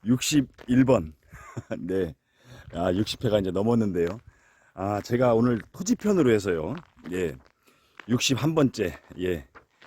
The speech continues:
예순한 번째 토지를 여러분께 소개해 드리려고 하는데요. 조금 전에 이제 바라보셨던 그 화면이, 네, 올라오시는, 이 완만한 경사로 쭉 올라오시는데요.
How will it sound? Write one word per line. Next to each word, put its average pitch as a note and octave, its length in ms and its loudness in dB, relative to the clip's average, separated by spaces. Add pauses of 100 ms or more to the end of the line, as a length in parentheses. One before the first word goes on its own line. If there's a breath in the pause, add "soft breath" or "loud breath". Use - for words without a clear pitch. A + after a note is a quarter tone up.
(180 soft breath)
예순한 A2+ 380 2
번째 C#3 240 2
토지를 A2+ 540 -4 (320)
여러분께 G2+ 320 -2
소개해 C#3 420 0
드리려고 B2+ 300 2
하는데요. F2 460 -2 (400 soft breath)
조금 D#3 280 0
전에 C#3+ 260 4
이제 G2 160 0 (220)
바라보셨던 G2 1040 -4
그 F#2 80 -6
화면이, F2+ 680 -2 (560)
네, E2 200 -8 (240)
올라오시는, G2 840 0 (220)
이 - 20 -10
완만한 C#3 540 0
경사로 A2 340 -2
쭉 B2+ 260 -4
올라오시는데요. G2+ 840 -2